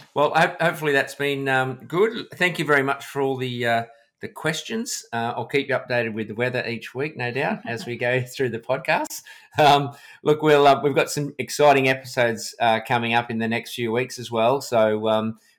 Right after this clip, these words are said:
w-, I won't tell you too much about all those. Um, it'll just keep everyone in suspense to wait to listen to the next few episodes. But I hope that's been helpful. Um, it, hopefully everyone around the place gets out of lockdown, things get back to normal.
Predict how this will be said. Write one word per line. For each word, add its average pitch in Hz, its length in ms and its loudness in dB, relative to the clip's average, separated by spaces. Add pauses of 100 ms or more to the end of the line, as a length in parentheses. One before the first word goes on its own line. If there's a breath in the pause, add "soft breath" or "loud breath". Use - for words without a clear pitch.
w-, 117 220 -6
I 120 80 6
won't 123 320 0
tell 123 120 -2
you 113 140 -2
too 120 220 -6
much 107 240 -6
about 107 200 -2
all 107 160 -2
those. 135 440 -2
Um, 107 340 -4 (160)
it'll 107 280 -10 (260)
just - 220 -14
keep 110 180 -4
everyone 101 220 -4
in 98 60 -12
suspense 107 600 -10
to 104 260 -6
wait 107 260 -4
to - 120 -16
listen 107 300 -10
to 101 120 -16
the 98 60 -10
next 101 220 -12
few 104 160 -6
episodes. 196 480 -4 (420 loud breath)
But 120 220 4
I 123 80 2
hope 156 180 4
that's 135 240 -4
been 120 340 -4
helpful. 123 540 -2 (300 soft breath)
Um, 110 680 -2
it, - 160 -16 (220)
hopefully 139 400 0
everyone 127 460 -2 (220)
around 131 220 0
the 123 60 -8
place 131 240 0
gets 123 200 -6
out 123 100 -2
of 120 60 -4
lockdown, 131 420 -4
things 131 200 -6
get 120 160 -8
back 110 180 -6
to 110 80 -8
normal. 120 460 -4